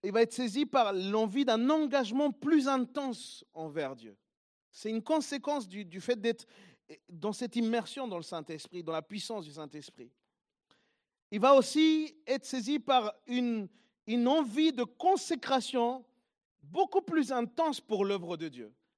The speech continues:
Si avant les gens faisaient telle chose pour Dieu, ils les fais-, ils pouvaient aussi les faire d'un côté un peu humain ou humaniste. « Je fais du bien parce que l'humanité vaut le coup. »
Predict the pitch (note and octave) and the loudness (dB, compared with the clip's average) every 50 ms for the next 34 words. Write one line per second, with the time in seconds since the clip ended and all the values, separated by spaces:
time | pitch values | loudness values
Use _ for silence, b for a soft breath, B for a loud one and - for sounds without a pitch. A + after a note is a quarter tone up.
0 | _ _ - - - - A#3+ B3+ B3+ A#3+ G#3 D4+ E4+ E4+ D4 B3+ B3 A#3+ F#3+ F3 | _ _ -18 -14 -8 -4 -2 0 0 0 0 0 0 0 0 -2 -2 -2 -2 -2
1 | C#4+ C#4+ C4+ - - A#3+ A3 F#3 A3+ A3 - B3 D4 D4 A#3+ - - C#4 C#4+ C4 | -2 -4 -4 -4 -6 -8 -6 -6 -8 -8 -6 -6 -6 -6 -6 -6 -6 -4 -4 -6
2 | - - _ - A3 A#3 G#3 G#3 F#3 E3+ G#3+ B3 C4+ D4 D4+ B B B B B | -6 -10 _ -8 -6 -4 -4 -4 -4 -4 -4 -4 -4 -4 -6 B B B B B
3 | F#3 G#3+ A3 A3 - - A#3 A#3 B3 A3+ G3+ - A3+ A3+ B3+ C4+ B3+ - - C4 | -4 -2 -2 -2 -2 -4 -6 -6 -6 -6 -8 -6 -6 -4 -2 -2 -2 -2 -4 -4
4 | C4 B3 A#3+ - - C4+ C#4 B3+ A#3+ G#3 A3 G#3+ - A#3 A#3 - - C4 B3+ A#3 | -2 -2 -4 -2 0 -2 -2 0 -2 -4 -6 -4 -4 -6 -6 -2 0 0 0 0
5 | G#3 - B3+ C4 - B3+ A3+ A3 A3+ A#3+ C4 A#3+ A#3 - G#3 A3 A3 A3 A3 A3 | -2 -4 -6 -6 -4 -4 -2 0 2 2 2 0 0 -2 -4 -2 -2 -2 0 0
6 | A3 A3+ A#3+ B3 A#3+ F#3+ - - - D3 A#2 _ b b b b b b b b | 0 0 0 -2 -2 -4 -8 -10 -10 -10 -12 _ b b b b b b b b
7 | - C3 D#3+ G#3 - - C#4+ D4 A3+ C4 C4 A#3 B3 C#4 C#4 C#4+ C#4 C4 - A#3+ | -12 -8 -6 -6 -6 -6 -8 -6 -4 -6 -4 -4 -2 -2 -2 -2 -4 -4 -4 -4
8 | G#3+ - - - B3 C4 B3+ B B B B - G#3 A3+ A3+ A3+ A3 A3+ A#3+ A#3+ | -6 -6 -6 -4 -2 -2 -2 B B B B -10 -8 -6 -4 -4 -2 -2 -2 -4
9 | A#3 - B3+ C4 B3+ A3 E3+ E3 A3+ B3 A#3+ A#3 A3 - - B3+ A#3+ G3+ | -4 -4 -4 -4 -4 -6 -4 -4 -2 -2 -2 -2 -4 -4 -4 -4 -4 -4